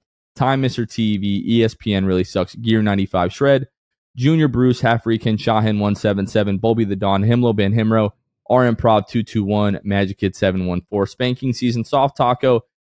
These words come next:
Victor Colon, Irish Magic Mike, Austin Lampy, Random Hustle, Only Franz Maria, Keith Walsh, Fritz, Currency Kev, Bruv Sal, Kason Green, Santi Leon, Kane Eckler, The Distract, Ahmad Timsa, Chantu,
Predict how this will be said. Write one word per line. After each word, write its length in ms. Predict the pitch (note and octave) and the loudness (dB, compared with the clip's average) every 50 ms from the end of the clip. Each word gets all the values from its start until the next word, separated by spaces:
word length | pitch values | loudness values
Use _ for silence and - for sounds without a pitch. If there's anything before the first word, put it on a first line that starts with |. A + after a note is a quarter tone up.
| _ _ - | _ _ -2
Victor 260 | D3 D3+ - - B2 | -2 0 0 -4 -6
Colon, 420 | - - A#2 A2+ A2+ A2+ A2+ A2+ - - | -4 -2 0 2 2 2 2 0 -2 -2
Irish 320 | - G#2+ G#2+ G#2+ G#2+ - | 0 0 2 0 0 -2
Magic 320 | - G2+ G2 F#2+ F2+ F#2 - | -4 -4 -4 -4 -6 -6 -6
Mike, 240 | G#2 G#2 G#2 G2+ - - - | -4 -2 -2 -4 -4 -4 -2
Austin 320 | G#2+ A2 A2 G#2+ - G2 F#2+ | 0 0 0 0 -2 -4 -4
Lampy, 320 | G2 G2 G2 - G2+ F2+ | -4 -4 -4 -4 -4 -4
Random 320 | F#2+ A#2 C3 C#3 C3+ B2 | -2 0 0 0 0 -2
Hustle, 300 | A2+ A2 G#2+ G#2+ - - - | -2 -2 -2 -4 -6 -6 -4
Only 240 | - C3+ C#3+ C#3 B2+ | -2 0 0 0 0
Franz 380 | - - B2 A#2+ A#2+ A#2 - | 0 0 0 0 0 -2 -2
Maria, 420 | A#2 A2 G#2+ A2 A2 A2+ A2 G2+ - _ _ _ _ _ _ | -4 -2 0 2 4 4 2 2 -2 _ _ _ _ _ _
Keith 260 | - - F#3 F3 - | -2 0 0 0 0
Walsh, 320 | - C#3 C#3+ C#3 C#3 - - | 2 2 2 2 2 0 -2
Fritz, 260 | - D3+ C#3 C3 - | -2 -2 -2 -2 -2
Currency 360 | - - B2+ A#2 - A2+ G#2+ | -2 -2 -2 -2 -2 -6 -4
Kev, 260 | - B2 A#2 A#2 G#2 | 0 0 0 0 0
Bruv 220 | A2 A2+ G#2+ G#2+ G#2 | 0 0 0 0 0
Sal, 320 | - - A2+ G#2+ G#2 G#2 | -2 0 0 2 0 0
Kason 400 | - - B2 C3 B2 - A#2 A2 | 0 0 0 0 0 -2 -4 -6
Green, 260 | F#2+ A2 A2 G#2+ G#2 | -4 -2 -2 -2 -2
Santi 380 | G2 - B2+ B2 B2 A#2 - A#2 | -2 -2 -2 -2 -2 -2 -2 -2
Leon, 420 | G#2+ G#2 G#2 G#2 G2+ G2+ G2+ G2 - _ _ _ _ _ - | 0 0 0 0 0 -2 -2 -4 -6 _ _ _ _ _ -2
Kane 220 | - B2+ B2 A#2+ | 0 0 2 2
Eckler, 400 | A#2 A2 G#2+ - A#2 A2+ A2 G2 | 2 0 0 0 2 2 2 0
The 80 | A2 F#2+ | -2 -4
Distract, 480 | G2 G2+ - - A2+ A2 G#2+ G#2+ - - - | -4 -6 -4 -2 -2 -2 -2 -2 -4 -8 -6
Ahmad 300 | F#2+ F#2+ F#2+ F#2 F#2 F2+ | -4 0 0 0 0 -2
Timsa, 420 | - - B2 A#2+ - - B2 G#2+ G2+ - _ _ _ _ _ | -2 -4 -4 -2 0 0 0 0 0 -4 _ _ _ _ _
Chantu, 440 | - C#3 C3+ B2+ A#2+ - C3 B2 - | -2 0 0 0 0 0 -2 -2 -2